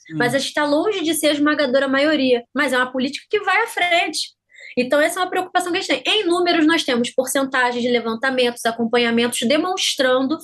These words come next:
Speaker 2: faticamente que tá aumentando o número, na verdade, é,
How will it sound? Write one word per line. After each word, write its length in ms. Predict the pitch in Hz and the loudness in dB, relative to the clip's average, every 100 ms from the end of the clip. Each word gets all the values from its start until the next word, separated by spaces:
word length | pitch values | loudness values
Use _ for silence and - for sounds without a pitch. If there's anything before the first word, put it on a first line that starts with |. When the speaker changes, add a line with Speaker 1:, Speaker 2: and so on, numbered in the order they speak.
| - | -2
Speaker 2:
faticamente 720 | 294 370 - 311 254 247 262 - - - | -2 -2 -4 -2 0 -2 -4 -12 -20 -8
que 120 | - 339 | -2 -2
tá 320 | 269 269 311 _ | 0 -2 -4 _
aumentando 920 | 302 359 403 403 - 285 311 359 381 - | -2 0 -2 -4 0 0 2 0 -4 0
o 140 | 320 | 2
número, 280 | 277 285 302 | 4 4 4
na 60 | |
verdade, 500 | 277 277 277 294 311 _ 233 | 2 0 -2 -2 -4 _ 0
é, 320 | 254 247 | 2 2